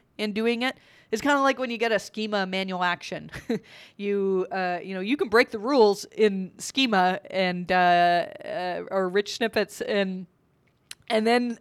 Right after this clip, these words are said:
all of that happens is you just lose the, the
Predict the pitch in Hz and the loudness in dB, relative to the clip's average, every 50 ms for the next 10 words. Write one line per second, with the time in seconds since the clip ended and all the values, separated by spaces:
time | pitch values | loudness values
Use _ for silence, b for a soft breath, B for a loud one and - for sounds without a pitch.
0 | _ _ - 214 220 220 220 220 208 226 220 226 254 262 262 240 226 202 190 202 | _ _ 2 4 6 6 6 4 4 4 4 4 4 4 4 2 0 0 0 -2
1 | 202 185 208 208 185 202 196 185 185 185 185 196 202 196 180 175 170 180 180 175 | -2 -2 -4 -6 -4 -4 -4 -4 -4 -6 -4 -4 -4 -6 -8 -6 -2 0 0 2
2 | 175 175 175 175 175 - - - - 175 175 180 175 170 165 | 2 2 0 0 -2 -6 -10 -14 -10 -4 -2 -2 -2 -2 -6